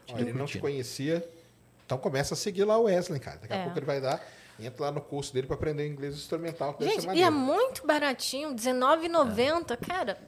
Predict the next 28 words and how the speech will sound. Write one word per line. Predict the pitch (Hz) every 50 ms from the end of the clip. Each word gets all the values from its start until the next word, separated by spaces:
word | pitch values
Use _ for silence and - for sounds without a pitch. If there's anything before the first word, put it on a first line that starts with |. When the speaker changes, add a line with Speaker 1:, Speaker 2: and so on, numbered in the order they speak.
| - -
Speaker 2:
Tem | 143 175
uma | 190 190 170
aula | 160 165 170 165 156 147
lá | 143 147
que | 147 - 151
eu | 127
dou | 113 135 151
inteira, | 170 160 147 - - 131 139 127 101 -
cara, | - - 78 76 73 - - -
fazendo | - - 98 85 92 92 104
uma | 104 101
higiene | 98 90 98 98 98 101
do | 92 92
sono. | 90 92 98
Uma | 123 135 139 135
hora | 113 107 110 113 113 104
só | - - - 120
explicando | 135 - - - 131 - 123
Speaker 1:
Aí, | 120 -
ó, | -
Speaker 2:
sobre | 131 127 117
sono. | - - 107 95 95 98
Speaker 1:
vamos | 147 170 190 185
lá | 196
ganhar | 196 202 190 190 196
higiene | 196 185 202 185 190
do | 185
sono. | - 165 151 151